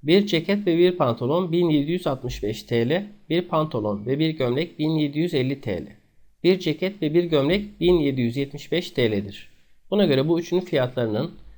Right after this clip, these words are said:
küçükten büyüğe doğru sıralanışı aşağıdakilerden hangisi gibi olur? Şimdi sorudaki ifadeleri tek tek denkleme dökelim.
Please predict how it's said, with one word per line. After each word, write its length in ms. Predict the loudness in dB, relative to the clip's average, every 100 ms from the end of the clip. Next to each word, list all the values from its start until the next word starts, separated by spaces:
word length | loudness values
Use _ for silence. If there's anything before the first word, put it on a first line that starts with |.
| -20
küçükten 580 | -14 -10 -8 4 4 4
büyüğe 280 | 4 4 4
doğru 200 | 2 0
sıralanışı 580 | -2 0 2 2 0 0
aşağıdakilerden 920 | -2 0 2 2 0 0 2 2 0 -4 -6
hangisi 500 | 2 4 2 -2 -2
gibi 180 | 0 2
olur? 280 | 0 -2 -8 -16 -20 -18 -18 -16 -20 -20 -20 -18 -16 -16 -18 -18 -16 -12
Şimdi 380 | 0 2 2
sorudaki 540 | 2 2 2 2 -2 -4
ifadeleri 640 | 0 0 2 2 0 0
tek 240 | -2 -4 -4
tek 180 | -2
denkleme 440 | 0 0 0 0 0
dökelim. 500 | -2 -4 -4 -4